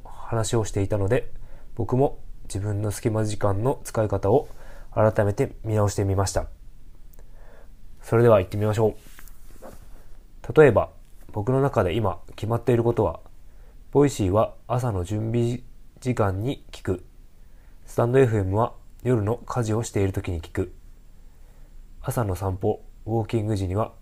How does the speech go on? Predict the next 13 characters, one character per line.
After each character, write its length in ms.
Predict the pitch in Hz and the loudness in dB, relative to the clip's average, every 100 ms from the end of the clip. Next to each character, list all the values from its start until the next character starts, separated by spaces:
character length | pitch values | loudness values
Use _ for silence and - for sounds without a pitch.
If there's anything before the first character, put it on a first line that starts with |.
| - - | -14 -2
ラ 100 | 101 | 0
イ 60 | |
ブ 80 | 95 | 0
収 160 | 95 113 | 2 2
録。 260 | 85 - - - - - - - - - - - - - - - | 0 -4 -12 -16 -20 -20 -20 -20 -20 -20 -20 -18 -18 -18 -18 -14
チ 100 | - | 0
ャ 40 | 123 | 2
リ 180 | 110 - | 2 0
通 240 | 127 120 | -2 0
勤 200 | 127 120 | 0 -2
時 120 | 101 | 0
に 80 | 90 | 0
は 180 | 120 | 0